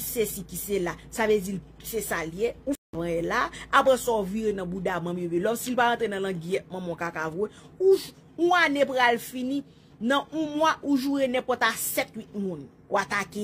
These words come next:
yo. Ou toujou anfas moun. Ou toujou gen yon bòd desann l, e pou nan goumen, e ou k toujou nan goumen a moun. Epi tande Gade moral. Yon moun ki di w li s on pwofesyonèl? Oh, rezo a se pou vòlè l ye. Kòm w ap sèvi kominote a, vre? Kòm s on vòlò fi a g on sèl foli rich,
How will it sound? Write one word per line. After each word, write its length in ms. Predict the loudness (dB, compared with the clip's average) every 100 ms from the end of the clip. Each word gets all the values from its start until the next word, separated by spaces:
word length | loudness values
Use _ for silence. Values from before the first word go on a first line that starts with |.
| -2
yo. 100 | -4 -12 -20 -2
Ou 140 | 2
toujou 260 | 6 6 6
anfas 340 | 2 -2 -6 -8
moun. 160 | -12 -10
Ou 100 | -4
toujou 220 | 0 2
gen 100 | 2
yon 100 | 4 4
bòd 200 | 4 2
desann 300 | -2 -2 -2
l, 60 |
e 60 | -2
pou 160 | -2 -6
nan 160 | -6
goumen, 260 | -6 -8 -8 4
e 100 | 4
ou 140 | 4
k 60 | -6
toujou 180 | -6 -2
nan 140 | -4
goumen 240 | -2 -4
a 80 | -4
moun. 240 | -6 -10 -12 -18 -8 -4
Epi 160 | -4 -2
tande 280 | -2 -2 -6 -10 -20 -20 -20 -20 -20 -20 -20 -20 -20 -20 2
Gade 300 | 4 6 6
moral. 600 | 6 6 6 6 2 2
Yon 200 | -2 -4
moun 240 | -4 -6 -6
ki 100 | -8
di 120 | -8
w 60 | -8
li 40 |
s 80 | -6
on 80 | -4
pwofesyonèl? 540 | -4 -4 -8 -6 0 8
Oh, 220 | 8 10
rezo 320 | 8 8 2
a 100 | 0 0
se 120 | -4
pou 180 | -4 -4
vòlè 360 | -2 0 -2 -4
l 80 | -8 -16
ye. 80 | -18 -20 -20 -20 0
Kòm 180 | 2 4
w 60 | 0
ap 80 |
sèvi 280 | -2 -4 0
kominote 540 | 0 0 0 -4 -2 -4
a, 100 | -2
vre? 120 | -2
Kòm 160 | -2 -2
s 60 | -2
on 160 | -4 0
vòlò 320 | -2 -2 -4 -8 -20 -20 -10
fi 180 | 2 4
a 80 | 4
g 100 | 0
on 80 | -4
sèl 540 | -4 -6 2 2 2
foli 420 | -4 -2 -2 -2 -4
rich, 560 | -4 -4 -6 -10 -14